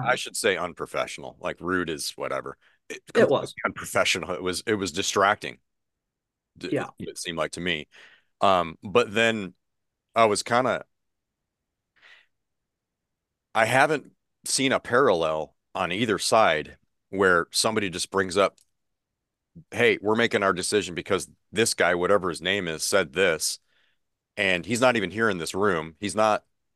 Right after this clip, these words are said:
Speaker 1: <laughs> on staff. And the, and you're making your decision based on what this guy said, who nobody even, who is this guy? I don't know who he is. A-, Anise s-, admitted he knew who the, who the guy was.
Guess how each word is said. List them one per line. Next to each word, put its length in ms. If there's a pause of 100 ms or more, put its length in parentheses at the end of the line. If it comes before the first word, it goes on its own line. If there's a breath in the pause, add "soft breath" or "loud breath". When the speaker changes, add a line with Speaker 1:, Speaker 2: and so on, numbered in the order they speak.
(140)
Speaker 1:
<laughs> 120
on 200
staff. 640 (800)
And 280 (640)
the, 180 (220)
and 120
you're 100
making 300
your 120
decision 460
based 300
on 300 (180)
what 220
this 180
guy 140
said, 220
who 100
nobody 300
even, 280 (120)
who 380
is 120
this 160
guy? 200 (380)
I 80
don't 120
know 100
who 120
he 100
is. 240
A-, 200
Anise 380 (500)
s-, 120 (240)
admitted 420
he 120
knew 200
who 120
the, 120 (260)
who 80
the 80
guy 180
was. 460